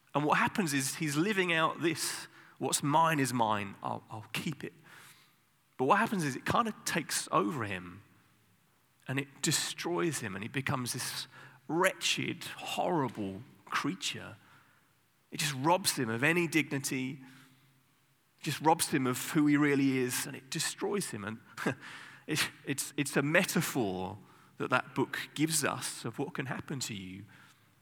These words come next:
when you let money, when you let possessions take control, is it, it does horrible things to you. And then the final way to understand it is,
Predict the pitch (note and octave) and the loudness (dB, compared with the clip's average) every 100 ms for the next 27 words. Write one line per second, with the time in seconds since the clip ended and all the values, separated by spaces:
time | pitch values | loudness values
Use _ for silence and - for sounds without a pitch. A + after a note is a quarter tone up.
0 | - C#3+ C3+ B2 C3 D3+ - B2 A2+ G#2 | -6 -2 0 2 2 2 2 0 0 0
1 | G2+ A2 A2+ A#2+ - B2+ A2 A2 - G#2+ | -4 -2 0 -2 -2 -6 -2 -2 -2 -4
2 | - - - - - A2+ G2 - A2 G#2+ | -8 -8 -8 -10 -12 -8 -4 -2 -2 -4
3 | F2 G2 G#2+ - - - _ _ _ _ | -8 -10 -10 -8 -10 -14 _ _ _ _
4 | - - - D3 C#3 D3 D3 C#3 C#3+ E3+ | -16 -14 -4 -4 0 2 2 0 -4 -6
5 | F#3+ - A#2+ A2+ G#2+ - - - - - | -6 -8 -8 -10 -12 -18 -20 -20 -2 4
6 | F3+ F3 E3+ - B3+ D4+ E3 B2 A#2 - | 6 6 4 6 6 8 8 8 6 4
7 | C3+ C#3 - C3+ B2+ B2 C3 A#2+ - | 0 0 2 2 2 2 0 -2 -4